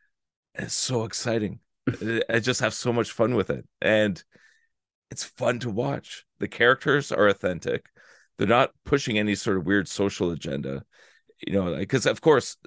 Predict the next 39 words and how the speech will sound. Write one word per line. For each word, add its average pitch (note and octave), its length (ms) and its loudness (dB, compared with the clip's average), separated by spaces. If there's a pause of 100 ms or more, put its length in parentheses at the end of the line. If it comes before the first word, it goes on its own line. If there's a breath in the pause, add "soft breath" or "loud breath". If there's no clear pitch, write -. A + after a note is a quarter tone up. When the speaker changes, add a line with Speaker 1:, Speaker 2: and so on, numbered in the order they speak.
(140)
Speaker 1:
Star - 320 0
Trek B2 200 -2
always A2 480 6
addresses F#2+ 640 0
social D#2+ 460 -6
issues. C#3 320 -2
Speaker 2:
Yeah, F#2+ 240 8
they G2 140 2
always F2+ 240 2
do. D#2+ 120 -4
Speaker 1:
But C3 260 6 (120)
they're A2+ 240 4
not, G#2+ 380 4 (800)
you F#2 60 -10
know, G2 120 4
like, F2+ 200 -2 (100)
pushing A#2+ 480 0
the E2+ 140 -4
agenda. E2 580 -4
They're F2 220 2
just F#2 340 -6
like, F#2 200 0 (560)
"Okay, G#2+ 160 -2
here's C#3 240 2
some A#2+ 140 -2
things A2+ 240 -2
to G2+ 100 -2
think G#2+ 240 -2
about." C#2 260 -6 (500)
Speaker 2:
Mm-hmm. G2 260 -4 (180)
Speaker 1:
And G#2 160 0
all A2+ 200 4
this C3+ 140 2
stuff G#2+ 220 0
is G2+ 120 -4
done G2 220 0
like F#2+ 180 -2
that. B1+ 260 -12 (280)
So, E2 460 -2